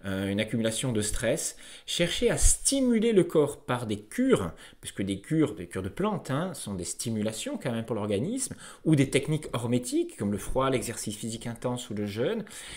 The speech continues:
ça va l'obliger à puiser trop fortement et trop longtemps dans ses réserves, ce qui risque de l'épuiser encore davantage.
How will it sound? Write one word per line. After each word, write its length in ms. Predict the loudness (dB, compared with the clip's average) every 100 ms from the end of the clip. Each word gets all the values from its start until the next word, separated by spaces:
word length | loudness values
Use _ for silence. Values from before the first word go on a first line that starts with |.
| -14 -8
ça 200 | 0 2
va 120 | 4
l'obliger 1000 | 4 4 4 2 2 0 0 2 2 2 -2 -14 -18 0
à 100 | 0
puiser 440 | 2 -2 2 0
trop 320 | 0 -2 0 2
fortement 600 | 0 -6 -2 -2 0 0
et 100 | -2
trop 540 | -10 -2 0 4 4
longtemps 520 | 2 -2 -4 -6 -6 -10 -18 -20 -16 -2
dans 220 | 0 2
ses 200 | 2 2
réserves, 560 | 2 2 2 0 -4 -8 -14 -20 -16
ce 160 | -6 -4
qui 160 | 0
risque 340 | 2 2 0 -4
de 200 | 4 4
l'épuiser 560 | 4 0 -2 0 0 0
encore 440 | -4 0 0 0 -6
davantage. 800 | -4 -2 -2 -6 -10 -14 -14 -20